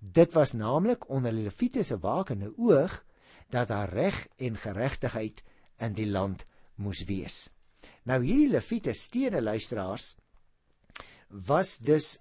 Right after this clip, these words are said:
eh, gegee aan die Leviete omdat hulle nie 'n afsonderlike erfdeel in Israel ontvang het nie. In plaas daarvan,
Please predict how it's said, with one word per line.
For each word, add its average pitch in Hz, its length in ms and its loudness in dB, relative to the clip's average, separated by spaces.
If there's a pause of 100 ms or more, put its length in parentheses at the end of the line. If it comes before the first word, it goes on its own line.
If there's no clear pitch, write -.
eh, 120 380 -2 (640)
gegee 170 720 4
aan 143 260 2
die 139 120 2
Leviete 143 580 0 (120)
omdat 220 540 4
hulle 147 280 0
nie 156 400 -2
'n 151 220 2
afsonderlike 165 960 2
erfdeel 110 540 -2
in 110 120 -6
Israel 107 380 -4
ontvang 120 380 -2
het 95 120 -6
nie. - 180 -12 (260)
In 131 160 -2
plaas 247 360 2
daarvan, 104 500 -4